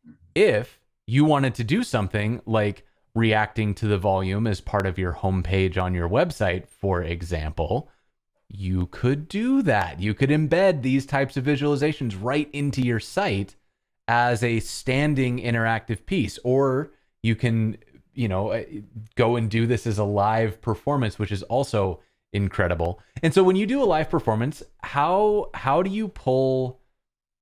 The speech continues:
is there a way to just, like, pull the music right in here, or is that what you're using the apps for?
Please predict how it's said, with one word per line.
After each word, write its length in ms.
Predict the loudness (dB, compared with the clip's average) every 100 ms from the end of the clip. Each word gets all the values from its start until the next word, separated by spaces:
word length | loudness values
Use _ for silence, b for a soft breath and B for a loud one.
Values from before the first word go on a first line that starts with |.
| _
is 120 | 2
there 100 | 4
a 60 | 4
way 140 | 4
to 100 | 2
just, 180 | 0 -2
like, 160 | -2 0
pull 200 | 0 0
the 60 |
music 360 | 0 0 0 0
right 180 | 0 0
in 140 | 0
here, 260 | 0 0 2
or 100 | 0
is 100 | 0
that 180 | -2 0
what 120 | 0
you're 80 | 2
using 300 | 2 0 -2
the 80 | -4
apps 300 | -8 -12 -10
for? 280 | -10 -10